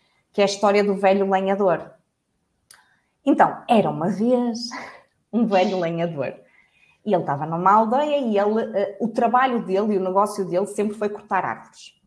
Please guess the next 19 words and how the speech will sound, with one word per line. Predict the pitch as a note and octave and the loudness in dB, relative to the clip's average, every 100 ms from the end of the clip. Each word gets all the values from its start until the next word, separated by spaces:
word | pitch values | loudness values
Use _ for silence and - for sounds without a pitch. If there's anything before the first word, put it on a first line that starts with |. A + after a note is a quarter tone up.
| _ | _
Mas | F#3+ E3 | -6 -6
ele | D#3+ | -4
já | E3+ | -6
estava | - E3 F#3 A#3 - | -4 -2 0 -2 -6
velhote. | - D3 - - - _ _ _ - _ _ _ _ _ _ | -8 -6 -6 -10 -20 _ _ _ -20 _ _ _ _ _ _
E | D#4 D#4+ | 2 4
um | E4 C#4 | 4 4
dia | G3+ E3 D#3+ F3+ - | 2 0 0 -2 -4
houve | F#3+ G3+ F3 F#3 | 2 4 4 -2
um | F#3+ F#3 | -2 0
novo, | A3+ B3+ F3+ D3+ D3 F3 | 4 4 2 -6 -10 -8
eh, | D#3+ D3+ D3+ - | -6 -6 -8 -6
lenhador | F3 E3+ E3+ D#3+ C#3+ - | -4 -2 -4 -4 -8 -4
que | G#3+ | -4
o | |
desafiou | E3 E3+ B3+ - A3+ A#3+ | -4 -4 -4 -2 -2 -2
para | A#3 | -2
uma | A#3+ | -4
competição. | A#3+ A3+ A3 B3 A#3+ - G#3+ E3 | -4 -4 -4 -8 -8 -6 -6 -6